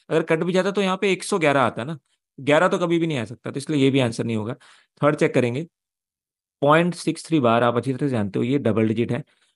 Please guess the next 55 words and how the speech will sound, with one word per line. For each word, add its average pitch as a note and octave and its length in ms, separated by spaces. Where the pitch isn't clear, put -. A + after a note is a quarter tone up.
और B2+ 280
यहाँ A2+ 280
पे B2+ 60
आएगा A2 260
नाइंटी G#2 320
नाइन। G#2 180
तो A2+ 100
देखो, A#2 240
थ्री, C3 460
थ्री C3+ 120
से D3 120
कट C3+ 120
जाएगा, D3 320
थ्री B2 500
ट्वेंटी B2+ 280
वन D3+ 160
जा F#3 180
और A#2+ 260
थ्री B2+ 340
थर्टी B2+ 220
थ्री - 600
जा, D#3 140
फिर D#3 100
थ्री D3+ 240
सेवन D3 320
जा F3+ 120
और B2 240
थ्री C3+ 180
इलेवन A2+ 380
जा, A2+ 60
तो B2 120
यहाँ C3+ 200
पे F3 120
इलेवन C3 240
आ A2+ 120
सकता D#3+ 240
है। F#3+ 100
तो C#3+ 80
करेक्ट D3+ 360
आंसर B2+ 220
होगा B2 140
ऑप्शन A#2+ 300
सी। A#2+ 100
तो C#3+ 120
देखो, D3+ 180
ये F3 120
रिवर्स B2 440
पूछा A#2+ 300
है, G2+ 120
रिवर्स B2+ 340
पूछा A2 280
है, G#2+ 100
डिफरेंट A#2+ 320
क्वेश्चन A#2 300
है। A2 80